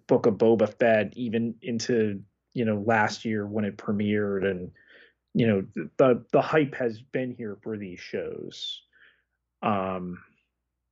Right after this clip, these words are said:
again, just the difference that they go about it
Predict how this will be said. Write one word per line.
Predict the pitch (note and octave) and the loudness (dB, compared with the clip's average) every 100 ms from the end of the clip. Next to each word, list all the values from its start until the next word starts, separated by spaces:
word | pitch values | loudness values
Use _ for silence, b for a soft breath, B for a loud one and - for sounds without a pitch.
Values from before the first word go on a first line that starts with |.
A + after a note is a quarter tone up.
| - - _ _ _ _ _ | -20 -20 _ _ _ _ _
again, | A2+ G#2+ A2+ B2 | -4 0 2 2
just | G2+ A#2+ - | 0 -2 0
the | - | 0
difference | A#2 - - A#2+ - A#2+ F#2+ - - - - _ _ _ _ _ | -2 0 2 2 2 -2 -2 -4 -4 -8 -12 _ _ _ _ _
that | A#2+ | -4
they | A#2 A#2+ | 0 0
go | A2+ A#2+ A#2+ | 2 4 6
about | A#2 A2 G#2 G#2+ | 4 2 -2 0
it | G#2+ G#2 | -2 -4